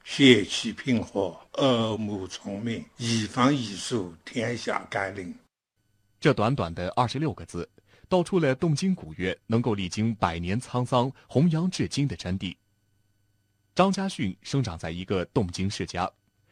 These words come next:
Speaker 2: 从祖上第十四代起就与动经结下了不解之缘。
Speaker 1: 到我这一代有十八代，第十四代主叫张思贤，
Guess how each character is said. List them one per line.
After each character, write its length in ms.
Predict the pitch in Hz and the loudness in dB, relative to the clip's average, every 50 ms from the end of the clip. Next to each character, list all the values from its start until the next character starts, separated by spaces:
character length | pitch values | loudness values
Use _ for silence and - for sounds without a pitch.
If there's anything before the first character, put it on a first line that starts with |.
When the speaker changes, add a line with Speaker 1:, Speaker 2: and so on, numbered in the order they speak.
| _ _ _ _ | _ _ _ _
Speaker 2:
从 160 | - 143 156 165 | 0 2 2 2
祖 180 | - 104 90 | 0 -2 -4
上 160 | - 110 101 | -2 -2 -2
第 120 | 104 117 98 | -2 -2 -4
十 160 | - - 127 | -4 -4 -4
四 120 | - - | -4 -4
代 160 | 156 127 85 78 | -4 -4 -6 -8
起 320 | - - 80 76 - - _ _ - | -10 -12 -12 -14 -16 -18 _ _ -4
就 160 | - 208 143 | -2 0 0
与 100 | 98 87 | 0 -2
动 160 | - 104 95 | -4 -4 -4
经 240 | 90 - 113 120 143 - - | -2 -2 -2 -2 -2 -2 -6
结 120 | - - 98 | -6 -4 -2
下 200 | 95 107 90 82 | -2 -2 -2 -4
了 100 | 78 80 | -6 -8
不 240 | - - 147 104 - | -2 0 0 0 0
解 140 | - 85 | -4 -8
之 180 | - - 95 95 | -8 -6 -6 -6
缘。 240 | 87 82 76 82 - - _ _ _ _ _ _ _ - | -6 -6 -10 -12 -14 -14 _ _ _ _ _ _ _ 4
Speaker 1:
到 140 | 135 135 135 | 8 8 8
我 280 | 147 160 180 196 180 | 8 8 8 6 6
这 200 | 175 - 127 123 | 6 6 4 4
一 140 | 123 123 120 | 6 4 4
代 280 | 117 - 117 107 104 110 | 2 2 2 2 4 4
有 120 | 117 117 110 | 2 0 -2
十 340 | - - - - 139 120 - - - | -4 -6 -8 -6 -6 -8 -8 -8 0
八 300 | - 117 101 92 87 87 - | 4 4 4 4 2 -2 -6
代， 260 | - - 120 - - - - _ - | -6 -6 -6 -6 -10 -16 -18 _ -4
第 120 | - 135 123 120 | -2 -2 0 0
十 440 | - - - - - 175 165 143 117 | -2 -4 -4 -4 -2 -2 -2 -2 -2
四 380 | 104 - - 123 107 107 113 | -4 -6 -6 -6 -8 -8 -6
代 320 | 110 - 120 107 95 - - | -2 2 2 2 2 0 -6
主 380 | - - 131 117 107 110 - - | -2 0 2 2 2 -2 -6 -10
叫 240 | - - 123 107 104 101 | -4 0 2 2 2 0
张 340 | - - 113 113 120 131 | 0 -2 0 0 0 0
思 260 | 123 - - - 131 113 | -2 -4 -8 -8 -8 -10
贤， 320 | - - 143 120 98 | -6 -4 -4 -4 -4